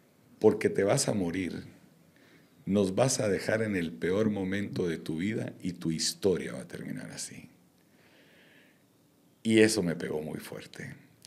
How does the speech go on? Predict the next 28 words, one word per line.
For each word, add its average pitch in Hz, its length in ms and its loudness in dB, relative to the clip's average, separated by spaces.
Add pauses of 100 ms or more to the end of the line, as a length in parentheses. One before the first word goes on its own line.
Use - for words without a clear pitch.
(280)
Ellos 143 200 8
se 143 100 8
iban 147 240 10
de 107 120 6
viaje 120 440 6
el 101 120 4
veintiuno 104 1080 2
de 87 180 0
diciembre 101 720 0
con 85 160 -4
su 85 140 -8
mamá 92 460 -4 (920)
a 85 60 -2
un 87 120 2
viaje 90 240 0
familiar 85 580 -4 (1080)
y 110 100 2
yo 113 140 8
me 117 160 6
quedaba 90 320 4
solo 117 560 2 (120)
para 87 200 -2
la 85 100 -2
Navidad, 85 360 0
Año 95 200 0
Nuevo, 107 400 2
y 101 80 2
dije, 95 600 -2